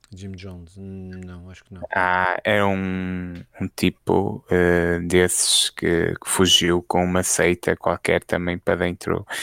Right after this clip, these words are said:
Speaker 2: para, para uma selva
Speaker 1: Ah, sim,
Speaker 2: qualquer.
Speaker 1: sim, já sei, já sei que
Speaker 2: E
Speaker 1: conheço.
Speaker 2: que
Speaker 1: Sim,
Speaker 2: depois
Speaker 1: sim, sim,
Speaker 2: bebem,
Speaker 1: sim.
Speaker 2: eh, matam-se todos,
Speaker 1: Sim,
Speaker 2: eh, com
Speaker 1: sim,
Speaker 2: veneno.
Speaker 1: sim.
Speaker 2: Matam-se, há quem diga que foi obrigado, eh,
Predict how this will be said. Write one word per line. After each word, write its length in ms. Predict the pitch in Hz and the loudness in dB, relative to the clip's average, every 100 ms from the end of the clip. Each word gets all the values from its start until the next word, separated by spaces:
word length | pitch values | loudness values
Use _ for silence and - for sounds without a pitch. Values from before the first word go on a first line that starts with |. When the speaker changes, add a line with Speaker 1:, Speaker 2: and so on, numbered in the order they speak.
| - - - | -10 -8 0
Speaker 2:
para, 260 | 101 87 | 2 2
para 200 | - - | -2 0
uma 280 | 92 92 92 | 2 4 0
selva 680 | - - 98 95 95 98 101 - | 0 -2 2 2 2 0 -2 0
Speaker 1:
Ah, 160 | 208 | 0
sim, 200 | 92 220 | 0 2
Speaker 2:
qualquer. 20 | 202 | 4
Speaker 1:
sim, 200 | 214 208 | 4 2
já 160 | 262 | -4
sei, 240 | - 220 165 | -4 -6 -4
já 120 | 175 | -6
sei 160 | 202 | -8
que 80 | - | -4
Speaker 2:
E 100 | 220 | -4
Speaker 1:
conheço. 140 | 170 110 | -2 0
Speaker 2:
que 20 | |
Speaker 1:
Sim, 60 | 196 | 0
Speaker 2:
depois 320 | 156 220 165 | 2 2 2
Speaker 1:
sim, 60 | |
sim, 160 | 127 - | -4 -2
Speaker 2:
bebem, 340 | 113 104 110 | 0 2 -2
Speaker 1:
sim. 40 | - 80 73 78 85 87 | -4 -12 -14 -16 -14 -8
Speaker 2:
eh, 180 | 101 95 | -6 -2
matam-se 560 | 98 101 - 90 - | 0 -2 -2 -6 -4
todos, 340 | - 98 95 - | 2 2 2 -2
Speaker 1:
Sim, 80 | |
Speaker 2:
eh, 160 | 80 85 - | -4 -2 -2
com 140 | 87 | -2
Speaker 1:
sim, 140 | 85 | 0
Speaker 2:
veneno. 440 | 87 95 90 82 90 | 0 0 0 -6 -10
Speaker 1:
sim. 120 | - | -4
Speaker 2:
Matam-se, 560 | 101 127 - 107 98 90 | 0 0 -2 -4 -2 -4
há 80 | - | -2
quem 180 | 98 | -2
diga 280 | 95 95 95 | 0 0 0
que 100 | - - | -4 -2
foi 160 | 101 92 | 2 2
obrigado, 600 | 95 95 120 110 95 95 | 2 2 2 2 0 -2
eh, 200 | 92 | -2